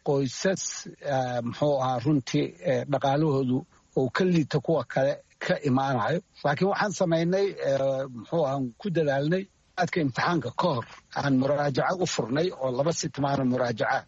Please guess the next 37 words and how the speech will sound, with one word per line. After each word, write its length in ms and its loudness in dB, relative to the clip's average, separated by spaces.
eh, 380 -2
eh, 380 0
ay 120 4
socotay. 520 0
Eh, 320 2
marka 300 2
taasaan 440 0
isniri 420 0
xoogo 400 0
kii 240 0
aalad 400 0
leh 140 0
iyo 100 -2
kaan 240 0
aalad 300 0
lahaynba 400 -2
intaba 300 -2
way 140 2
ka 120 -4
faa'iidaysan 460 -2
karaan. 300 0
Waa 260 -4
iyadoo, 440 2
oo 460 0
waxa 260 0
aad 200 0
sheegtay 360 -2
ay 60 -4
sax 300 -2
tahay, 240 0
anna 280 2
aan 200 0
aaminsanahay 720 2
in 240 2
muxuu 380 0
ahaa 380 0
qoysaska, 760 0